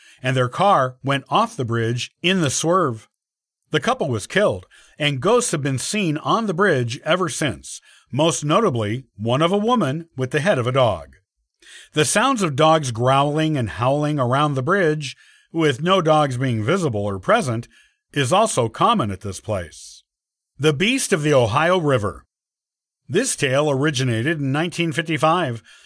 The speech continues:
when a monster about the size of a human and with green claws began going after women who were swimming in the Ohio River. The area where it supposedly lives is right outside of Evansville.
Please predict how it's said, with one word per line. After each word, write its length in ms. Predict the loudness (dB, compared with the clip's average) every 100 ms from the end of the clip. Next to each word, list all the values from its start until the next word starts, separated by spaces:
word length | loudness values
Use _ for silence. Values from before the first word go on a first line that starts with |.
| _
when 160 | 2 2
a 80 |
monster 420 | 4 2 0 0 2
about 200 | 2 0
the 100 | -2
size 400 | -2 0 0 -2
of 120 | -2
a 100 | -2
human 640 | -4 0 0 0 -2 -6 _ -4
and 180 | 0
with 180 | 2 0
green 600 | -2 -2 0 0 -2 -6 -6
claws 680 | 2 4 2 -2 -10 -12 -16 -20 _
began 360 | -4 0 0 2
going 300 | 0 0 2
after 280 | 0 0 -2
women 380 | 0 0 0 -2
who 100 | -2
were 140 | -4
swimming 640 | -6 -6 -4 -2 -2 -6 -6
in 120 | -2
the 100 | 0
Ohio 340 | 0 0 0
River. 480 | 0 0 -2 -8 -14 -20 _ _ _ _
The 180 | -2 2
area 460 | 4 4 4 4 2
where 220 | 2 2
it 80 | 2
supposedly 640 | -2 0 0 0 -2 -2
lives 500 | 0 2 4 2 0
is 200 | -4 -2
right 240 | 0 0 0
outside 500 | -2 -2 0 0 0
of 100 | 0
Evansville. 720 | 0 -2 -4 -4 -4 -6